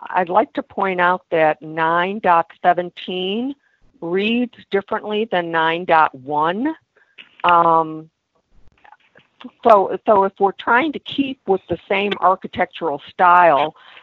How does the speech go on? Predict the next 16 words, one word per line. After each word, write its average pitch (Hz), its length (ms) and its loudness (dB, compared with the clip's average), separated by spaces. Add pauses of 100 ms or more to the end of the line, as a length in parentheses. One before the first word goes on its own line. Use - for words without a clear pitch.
(180)
and 180 160 -2
then 185 180 4
in 175 160 -2
nine 180 320 2
dot 170 320 4
one, 160 640 0 (100)
you, 165 760 -2
um, 156 600 -4 (440)
also 185 560 4 (100)
present 160 640 -2 (240)
other 190 260 4
ma-, 170 120 -6 (1120)
other 196 280 0
materials 180 840 -2
such 170 240 0
as 160 80 -4